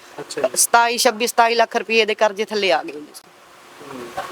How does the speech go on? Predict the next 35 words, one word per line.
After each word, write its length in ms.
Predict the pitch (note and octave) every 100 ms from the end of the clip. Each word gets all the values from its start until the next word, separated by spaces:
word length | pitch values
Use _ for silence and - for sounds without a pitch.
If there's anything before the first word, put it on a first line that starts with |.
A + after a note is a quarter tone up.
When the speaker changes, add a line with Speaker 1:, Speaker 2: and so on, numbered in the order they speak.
| F#3+
Speaker 1:
ਬਾਈ 320 | F#3+ D#3 E3
ਨੇ 140 | E3 E3
ਕਦੇ 220 | E3+ E3
ਕੋਈ 140 | E3+
ਗੱਲਬਾਤ 460 | D#3 D3 D3 D#3 D#3
ਕੀਤੀ 360 | D3+ D3+ E3+ E3
ਜਿਹੜਾ 380 | D#3+ D#3+ D3
ਅੱਜ 140 | D3 D3
ਐਡਾ 260 | C#3+ D3
ਖੌਫਨਾਕ 480 | D3 D3 C3 C#3 C3+
ਕਦਮ 280 | C#3 C3 C3+
ਚੱਕਿਆ 380 | B2+ B2+ D3 C#3
ਗਿਆ? 160 | A#2+ A2+
Speaker 2:
ਹਾਂਜੀ, 140 | C#4
ਉਹ 200 | C4+ C4+
ਕਹਿੰਦੇ 340 | B3+ B3+ C#4
ਸੀਗੇ 240 | C4+ B3 A#3
ਬਸ 280 | A#3 A3+ B3
ਵੀ 100 | A#3+
ਮੈਨੂੰ 300 | A#3 A3+ A3+
ਪਰੇਸ਼ਾਨ 480 | A3 G#3 A3 G#3
ਉਹੀ 220 | G#3+ G#3 A#3+
ਪੈਸੇ 320 | G#3 G3+ G#3+
ਕਰੀ 220 | G#3 G#3
ਜਾਂਦੇ 280 | G3 F#3 G3
ਆ 40 |
ਵੀ 100 | G#3
ਹੱਕ 240 | G#3 F#3+ G3
ਸੱਚ 240 | F#3+ G3+
ਦੇ 140 | F#3+
ਆਪਣੇ 260 | F3+ F#3+ F#3+
ਪੈਸੇ 360 | F3+ F3 F3 G3+
ਸੀਗੇ 280 | G#3+ G#3+ G3 - - -
ਤੇ 80 |
ਆਪਣੇ 380 | A3+ G#3+ A3+ A3+